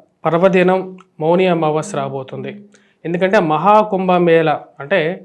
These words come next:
పన్నెండు సంవత్సరాలకి మనకు ఒక్క సంవత్సరంలో మనకు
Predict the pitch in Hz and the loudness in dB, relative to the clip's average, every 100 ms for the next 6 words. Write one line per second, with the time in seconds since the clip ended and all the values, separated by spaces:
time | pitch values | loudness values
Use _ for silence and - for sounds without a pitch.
0 | - _ _ _ _ _ - 175 208 214 | -20 _ _ _ _ _ -2 2 2 2
1 | 202 185 202 196 214 214 208 214 220 214 | 0 0 0 0 4 6 6 2 -2 -4
2 | - - _ 175 170 180 156 160 190 180 | -10 -20 _ -6 -2 -2 0 -2 -2 -2
3 | 185 196 190 208 196 180 190 - - _ | -2 -2 -2 -2 0 0 0 -2 -14 _
4 | _ _ _ _ _ _ - 175 180 | _ _ _ _ _ _ -2 -2 -2